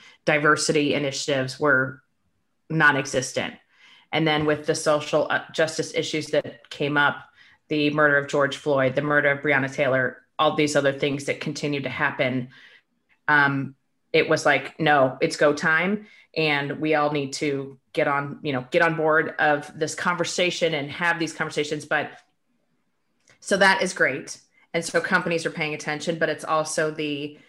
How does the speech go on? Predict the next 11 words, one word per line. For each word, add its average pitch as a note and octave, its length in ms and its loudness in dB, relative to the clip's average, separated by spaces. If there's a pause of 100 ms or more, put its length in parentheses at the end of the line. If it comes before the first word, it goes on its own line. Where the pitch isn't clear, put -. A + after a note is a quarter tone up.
(720)
the D#3+ 160 -6
first E3+ 320 0
couple E3+ 220 -2
of D#3+ 60 -2
weeks D#3+ 280 -6
after D3+ 280 -2
George D3 320 -4
Floyd, D3+ 400 -2
where D3 280 -4
everyone E3 720 0
was D3+ 420 -4